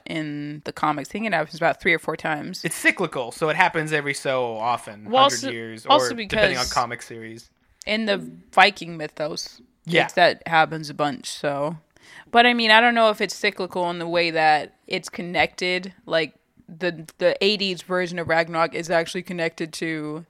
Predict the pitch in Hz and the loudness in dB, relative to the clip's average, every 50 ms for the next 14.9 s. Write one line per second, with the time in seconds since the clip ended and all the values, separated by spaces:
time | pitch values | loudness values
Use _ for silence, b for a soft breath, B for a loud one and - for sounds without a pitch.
0 | _ _ - 165 165 - - - 180 175 170 165 165 160 160 160 156 - - - | _ _ -4 -4 -4 -4 -6 -4 -4 -4 -4 -4 -6 -8 -8 -10 -12 -12 -14 -16
1 | - - _ B B 160 165 B 170 190 214 196 175 165 156 147 160 170 175 170 | -16 -16 _ B B -16 -4 B 6 10 12 12 12 12 10 10 10 10 10 8
2 | - - - 196 180 170 180 165 160 160 156 156 151 143 139 131 127 123 139 156 | 4 2 4 2 4 6 4 4 6 4 4 8 8 8 10 8 6 6 6 8
3 | 160 156 196 185 196 214 202 165 - - - 180 170 170 165 - 165 147 139 131 | 8 8 6 6 6 8 8 8 8 8 8 10 10 10 10 8 6 6 8 6
4 | 127 123 120 - - - 156 151 - - - 170 170 - 208 220 - 165 147 143 | 6 6 6 4 2 2 0 0 0 2 4 4 6 6 6 6 8 8 6 6
5 | - 147 143 170 190 151 156 160 165 160 151 147 143 - 180 165 147 147 151 160 | 6 4 2 4 6 6 4 4 4 4 4 4 4 4 4 4 4 4 2 -2
6 | 147 139 139 131 135 131 - 139 131 131 131 135 135 139 135 127 127 127 127 127 | 0 2 2 0 0 2 4 6 6 6 6 4 2 -2 -4 -4 -2 -2 0 0
7 | 127 123 117 120 120 - 120 117 120 - 120 113 120 131 - _ _ _ _ _ | 0 -2 -4 -8 -6 -6 -6 -6 -6 -8 -8 -8 -8 -10 -12 _ _ _ _ _
8 | - - 175 156 151 147 - - 233 226 208 208 _ - 269 277 269 233 180 175 | -4 -2 0 0 0 0 2 2 2 2 2 -4 _ 2 2 2 2 2 -4 -2
9 | - 226 208 196 175 151 156 - 165 - - 165 160 135 139 160 165 160 151 151 | 2 4 4 4 4 2 -4 -4 -8 -4 0 2 2 2 2 0 0 0 0 0
10 | 147 135 135 139 - - _ _ - _ _ _ - 180 156 160 160 151 - - | -2 -2 -4 -8 -12 -14 _ _ -20 _ _ _ -6 -4 0 2 2 2 2 -2
11 | 143 135 143 147 147 - - 156 151 - 185 175 175 175 175 170 165 160 151 131 | -6 -4 -2 -2 -2 -2 -4 -6 0 0 0 0 0 -2 0 0 2 2 2 2
12 | 147 160 156 151 147 143 _ - - 170 160 151 143 143 151 - - 143 135 135 | 2 -2 -4 -4 -10 -10 _ -4 -2 -2 -2 -2 -2 -6 -6 -6 -8 -8 -8 -8
13 | 135 131 135 147 160 - - - _ _ _ _ _ _ _ - 143 - - - | -10 -10 -12 -14 -16 -18 -20 -20 _ _ _ _ _ _ _ -8 -8 -8 -8 -10
14 | - - - - _ - 151 151 151 147 165 151 139 - - - _ - | -12 -14 -16 -16 _ -2 0 0 0 -2 -4 -6 -2 -2 -2 -4 _ -18